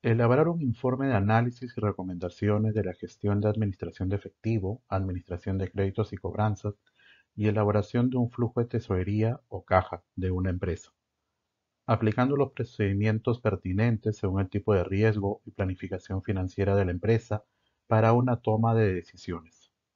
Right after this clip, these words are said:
Los temas del módulo de gestión de tesorería son gestión de capital de trabajo, administración de efectivo e inversiones temporales, administración de créditos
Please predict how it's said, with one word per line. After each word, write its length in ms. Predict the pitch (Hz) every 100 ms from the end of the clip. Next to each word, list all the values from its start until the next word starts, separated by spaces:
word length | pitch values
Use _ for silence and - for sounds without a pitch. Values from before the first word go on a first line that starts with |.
| _ _ _ _ _ _ _ _ _ _ _ _ _
Los 220 | - 104 -
temas 340 | 156 175 175
del 160 | 107 98
módulo 320 | 107 113 117
de 60 |
gestión 400 | 113 90 - 101
de 140 | 98 104
tesorería 720 | - 101 101 87 87 95 101
son 340 | - 80 80 - _ _ _ _ _ _ _
gestión 680 | - 107 - - 110 110 120 _ -
de 160 | 101 95
capital 340 | - 85 90
de 100 | 101
trabajo, 640 | 98 87 113 113 - 101 _ _ _ _ _ _ _ -
administración 800 | 98 90 85 - 95 - 101 98
de 80 |
efectivo 680 | 104 95 _ 110 131 98 107 -
e 80 | 92
inversiones 560 | 90 85 - 95 98
temporales, 800 | - 85 85 95 113 90 92 _ _
administración 760 | 101 95 92 92 85 - 98
de 160 | 98 90
créditos 680 | - 107 117 101 98 101 -